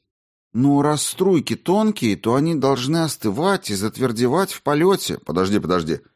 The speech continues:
Охранник отвернулся и что-то шепнул в микрофон. Появился еще один космонавт,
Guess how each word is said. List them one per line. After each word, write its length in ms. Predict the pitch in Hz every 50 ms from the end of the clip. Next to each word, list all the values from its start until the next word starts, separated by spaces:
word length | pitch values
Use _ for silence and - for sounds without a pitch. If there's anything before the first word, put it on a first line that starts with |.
| _ _ _ _ _ _ _ _
Охранник 580 | - 80 - - 95 95 92 90 85 85 - 85
отвернулся 680 | 82 76 80 87 85 82 92 117 143 165 160 - 147 139
и 140 | - 98 95
что-то 400 | - - - 107 120 - 131 123
шепнул 440 | - 127 - - 90 85 85 82
в 80 | 82 82
микрофон. 680 | 90 90 - - 107 110 110 - - 65 65 65 - - _ _ _ _ _ _ _ _ _ _ _ _ _ _
Появился 500 | - 95 101 101 120 160 185 180 - -
еще 320 | 185 185 180 - - 139 123
один 240 | 110 92 98 95 90
космонавт, 760 | - 98 - - 98 98 98 95 85 78 76 - _ -